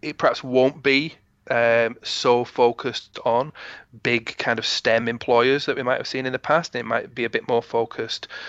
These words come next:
on the individual, but there's clearly a need for stem, um, in all kinds of aspects of the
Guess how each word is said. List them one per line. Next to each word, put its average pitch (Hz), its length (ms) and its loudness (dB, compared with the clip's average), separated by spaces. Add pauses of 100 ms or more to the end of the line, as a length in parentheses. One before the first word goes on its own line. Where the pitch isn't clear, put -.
(800)
on 117 200 2
the 117 100 4
individual, 117 760 0 (120)
but - 220 0 (100)
there's - 180 -6
clearly 127 540 4
a 113 60 2
need 110 220 -4
for 107 380 0 (220)
stem, 120 540 -2 (240)
um, 110 240 -2
in 127 120 -6
all 117 160 4
kinds 110 280 -2
of 110 60 -6
aspects - 640 -4
of 113 180 -12
the 107 280 -8